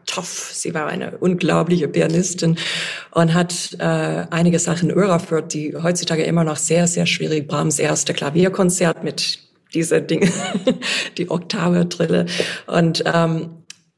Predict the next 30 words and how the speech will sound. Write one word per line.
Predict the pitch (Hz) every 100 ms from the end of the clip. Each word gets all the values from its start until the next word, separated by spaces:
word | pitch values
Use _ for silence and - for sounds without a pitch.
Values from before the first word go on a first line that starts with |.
| _ _ _
kurz | - 196
danach | 170 196 262 -
musste | 262 -
sie | 233 233 226
in |
eine | 220
Klinik, | 208 196 202 370 - - - -
äh, | 196 180 175 175
gehen | 160 196 190
und | 175 170 170 165
sie | -
hatte | 170 170
chronische | - 156 156
Schmerzen. | 156 - - 156
Und | 156
man | 160 - - - _ - - -
sagte, | - 233 247
ich | 196
habe | 185
das | 202 196
gehört | 190 175 226 226
als | 170 170
Musikerin, | 175 190 240 311 277 - 160 165 160 170 240 - - - - -
äh, | 170 165 160 - 170
chronischer | 202 247 285 - 220
Schmerz | - 190 190 190
ist | - 180 175
ein | 170 170
psychologisches | - - 185 185 170 175 170 165 151 -
Phänomen. | 165 160 151 147 - 151